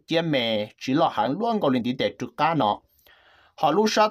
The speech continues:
to chỉ đi ít cho đất đa liên liên trở trở, tê rồi cho lấy cụ sĩ thả mà tê rồi cho nó อยู่ học tê rét tê tông tên đó lớn đa nó đó. Chế bé lo tông hòa nó, thiên lý chẳng chú chúa khử công tan trò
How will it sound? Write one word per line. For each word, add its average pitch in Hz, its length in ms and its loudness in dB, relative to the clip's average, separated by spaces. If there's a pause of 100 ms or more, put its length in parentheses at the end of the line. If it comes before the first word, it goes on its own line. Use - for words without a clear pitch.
to 151 260 2
chỉ 139 80 -4
đi 123 300 -4
ít 202 260 -8
cho 131 380 2
đất - 200 -4
đa 170 320 2
liên 175 300 -8
liên 180 260 -2
trở - 100 -10 (100)
trở, 135 480 -2 (100)
tê 151 160 0
rồi 131 160 0 (120)
cho 113 80 0
lấy 117 180 -6
cụ 101 140 -12
sĩ 113 180 -12
thả 107 280 -2
mà 90 240 -10
tê 165 120 0
rồi 123 220 -2
cho 113 80 0
nó 113 180 -2
อ 120 100 -2
ยู่ - 20 0 (120)
học 110 160 -2
tê 101 160 -2
rét 139 280 -4
tê 101 120 -6 (100)
tông 143 240 0
tên 131 160 -2
đó 104 100 -2
lớn 95 200 -2
đa 147 220 0
nó 107 120 -4
đó. 180 300 2 (1600)
Chế 156 220 0
bé 220 240 2
lo 202 160 2
tông 196 300 -2
hòa 139 280 2
nó, 131 580 0 (100)
thiên 180 200 0
lý 135 160 -2
chẳng 127 260 -6
chú 160 80 -8 (160)
chúa 262 680 4 (120)
khử 117 160 -8 (100)
công 156 320 -2
tan 175 300 0
trò 110 240 -6